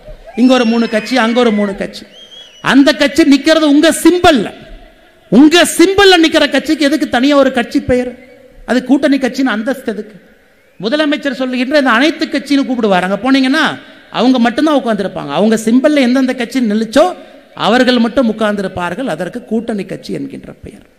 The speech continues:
அதனால் சரித்திரம் தெரியாமல் முதலமைச்சர் அப்பப்போ பிதற்றிட்டு இருக்காரு. சொல்ல வேண்டிய கட்டாயம் இந்த மேடையிலிருந்து சொல்லுகின்றோம்.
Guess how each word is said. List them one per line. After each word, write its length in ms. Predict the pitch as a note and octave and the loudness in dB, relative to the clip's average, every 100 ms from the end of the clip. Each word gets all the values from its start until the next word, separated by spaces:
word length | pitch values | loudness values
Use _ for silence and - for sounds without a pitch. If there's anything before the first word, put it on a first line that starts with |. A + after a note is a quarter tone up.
| _ _ _ _ _ _ | _ _ _ _ _ _
அதனால் 220 | - A#3 A#3+ | -6 -6 -2
சரித்திரம் 560 | G#3 A#3+ C4+ C#4 B3 | 2 2 2 2 2
தெரியாமல் 480 | A3 A3 A3 G#3+ B3+ | 2 0 2 2 0
முதலமைச்சர் 580 | G3+ A3+ A3 G#3 G#3 F3+ | 0 0 0 -2 -2 -4
அப்பப்போ 260 | F#3+ F#3+ A3 | -4 -6 -6
பிதற்றிட்டு 440 | F3+ F#3 G3+ F3 | -4 -2 -2 -6
இருக்காரு. 420 | E3 E3+ E3 F#3+ - - - _ | -6 -4 -4 -4 -8 -16 -20 _
சொல்ல 300 | - F#3 A3+ | -6 -2 0
வேண்டிய 360 | A3 G3+ F3+ - | 2 0 -2 -4
கட்டாயம் 480 | D#3+ D#3+ F3+ A3 G#3+ | -8 -6 -6 -4 -4
இந்த 140 | D#3 | -4
மேடையிலிருந்து 600 | D3 E3+ E3+ C#3+ D#3 E3 D3+ | -6 -6 -8 -8 -12 -14 -14
சொல்லுகின்றோம். 480 | C#3+ C3+ - - | -14 -14 -16 -18